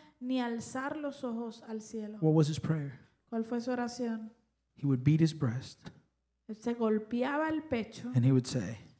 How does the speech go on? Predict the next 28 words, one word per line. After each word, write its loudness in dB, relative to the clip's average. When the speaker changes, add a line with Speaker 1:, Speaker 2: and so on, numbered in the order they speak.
Speaker 1:
y -4
decía, -2
Speaker 2:
"God, 6
Speaker 1:
"Dios, -6
Speaker 2:
be 6
merciful -2
to -12
me, -12
Speaker 1:
sé -2
propicio -2
a -6
mí -2
o -4
ten -4
misericordia -2
de -8
mí. -12
Speaker 2:
a -8
sinner." -10
Speaker 1:
Yo 0
soy 0
pecador." -8
Speaker 2:
What 4
was 4
he? -6
Speaker 1:
¿Qué -4
era -2
él? -8